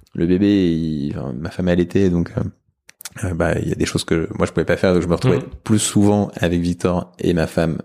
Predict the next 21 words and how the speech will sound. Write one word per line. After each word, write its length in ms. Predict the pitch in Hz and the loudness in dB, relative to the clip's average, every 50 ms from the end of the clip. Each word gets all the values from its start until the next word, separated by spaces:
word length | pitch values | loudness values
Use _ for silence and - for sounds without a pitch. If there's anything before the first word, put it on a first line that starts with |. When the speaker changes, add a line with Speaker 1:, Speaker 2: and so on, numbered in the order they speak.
| - | -6
Speaker 1:
avec 320 | - 82 80 73 78 - - | -4 -4 -2 -2 -2 -2 -4
Marcel. 440 | 80 78 - - 85 101 107 113 - - - - - - _ | -6 -6 -2 0 0 0 0 -2 -6 -12 -18 -20 -20 -16 _
Et 80 | - - | -6 -2
pareil, 380 | - - 78 90 95 95 87 76 | -2 0 0 2 2 2 2 0
au 60 | 76 | 0
moment 160 | 78 85 85 | -2 -2 0
de 40 | 87 | 0
l'arrivée 240 | 78 78 78 78 78 | 2 2 2 2 0
des 120 | 76 73 | 0 -2
filles, 220 | - - 101 98 | 0 0 0 2
bah, 120 | 92 80 76 78 | 2 0 -2 -4
elle 160 | 80 80 80 80 | -6 -6 -6 -6
était 160 | - - - - | -6 -6 -8 -8
plus 200 | - - 98 95 | -2 -2 -2 0
souvent 480 | - - 95 95 95 95 92 - _ _ | 2 2 2 4 4 2 0 -2 _ _
avec 280 | - 71 76 - - - | -4 -4 -4 -2 -2 -4
les 80 | - | -6
filles 120 | - - - | -6 -10 -12
puisqu'elle 360 | - - - - - - - | -14 -14 -8 -6 -6 -4 -4
est 60 | 73 | -4
là 160 | - - - | -4 -6 -8